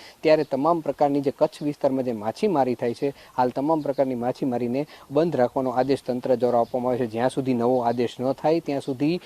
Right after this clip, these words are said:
લોકોએ, જે મા-, મછુઆરાઓ છે, તેને માછીમારી ન કરવા માટે તંત્ર દ્વારા આદેશ આપવામાં આવ્યો છે. આ દ્રશ્યો આપ નિહાળી રહ્યા છો કે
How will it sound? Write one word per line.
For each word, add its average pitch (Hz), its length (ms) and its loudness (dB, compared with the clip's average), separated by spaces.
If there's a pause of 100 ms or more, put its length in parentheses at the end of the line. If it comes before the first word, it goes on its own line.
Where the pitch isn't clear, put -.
(200)
લોકોએ, 151 600 2
જે 135 160 2
મા-, 120 240 -2
મછુઆરાઓ 147 500 4
છે, 143 160 0
તેને 123 180 -2
માછીમારી 123 540 -2
ન 127 160 0
કરવા 127 240 2
માટે 123 380 0
તંત્ર 127 340 -4
દ્વારા 123 280 2
આદેશ 127 280 -2
આપવામાં 127 380 -4
આવ્યો 135 120 2
છે. 165 180 -2 (260)
આ - 40 0
દ્રશ્યો 127 420 2
આપ 143 260 2
નિહાળી 131 340 2
રહ્યા 127 240 4
છો 160 160 0
કે 139 220 -2